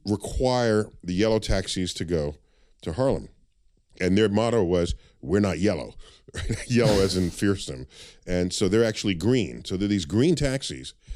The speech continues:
that work up in Harlem. And that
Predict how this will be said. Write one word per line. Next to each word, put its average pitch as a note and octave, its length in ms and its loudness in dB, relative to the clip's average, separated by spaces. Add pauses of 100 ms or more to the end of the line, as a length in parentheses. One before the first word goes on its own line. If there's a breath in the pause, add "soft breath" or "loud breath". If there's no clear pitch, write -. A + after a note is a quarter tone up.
(200 soft breath)
that G2 400 0 (100)
work G2+ 520 0
up F2+ 160 0
in F#2 60 2
Harlem. F2+ 340 -2 (340)
And E2 160 -4
that E2+ 200 -4